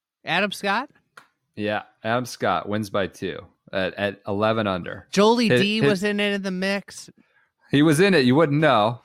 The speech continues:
Speaker 2: from
Speaker 1: There's
Speaker 2: the coverage,
Speaker 1: a P G,
Speaker 2: which we'll
Speaker 1: there's
Speaker 2: get
Speaker 1: a
Speaker 2: into.
Speaker 1: P G L dinner. Um,
Speaker 2: Oh, yeah, there was, like, some mansion in, you know, wherever, West Brentwood somewhere.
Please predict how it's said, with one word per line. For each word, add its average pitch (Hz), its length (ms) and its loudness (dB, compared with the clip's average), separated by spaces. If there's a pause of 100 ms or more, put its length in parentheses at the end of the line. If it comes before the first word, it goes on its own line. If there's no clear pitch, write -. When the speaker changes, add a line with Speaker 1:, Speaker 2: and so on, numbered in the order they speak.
Speaker 2:
from 127 140 -4
Speaker 1:
There's 185 180 0
Speaker 2:
the 165 80 0
coverage, 107 140 0
Speaker 1:
a 104 120 0
P 185 40 -8
G, 185 80 -8
Speaker 2:
which 175 140 -6
we'll 196 80 0
Speaker 1:
there's 180 100 -2
Speaker 2:
get 196 80 -2
Speaker 1:
a 185 60 -4
Speaker 2:
into. 185 60 -4
Speaker 1:
P 220 140 -2
G 190 220 0
L 190 220 0
dinner. 196 500 -2 (640)
Um, 139 100 -4 (400)
Speaker 2:
Oh, 104 80 0
yeah, 104 240 2
there 110 100 4
was, 107 140 0
like, 104 120 0
some 107 260 -2
mansion 98 420 -2
in, 87 340 -8
you 90 140 -10
know, 82 120 -8
wherever, 87 640 -6
West 95 400 -6
Brentwood 90 540 -2
somewhere. 92 520 -10